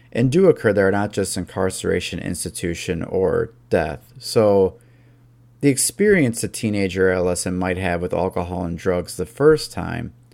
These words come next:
or even a few times after that, doesn't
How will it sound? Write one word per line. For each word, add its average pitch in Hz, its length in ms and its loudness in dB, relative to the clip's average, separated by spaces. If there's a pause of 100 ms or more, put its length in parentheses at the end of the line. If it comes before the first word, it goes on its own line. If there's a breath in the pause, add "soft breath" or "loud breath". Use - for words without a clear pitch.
(500 soft breath)
or 143 140 6
even 180 120 6
a 135 80 4
few 185 300 -2
times 92 480 -2
after 110 300 -2
that, - 180 -4
doesn't 156 360 -2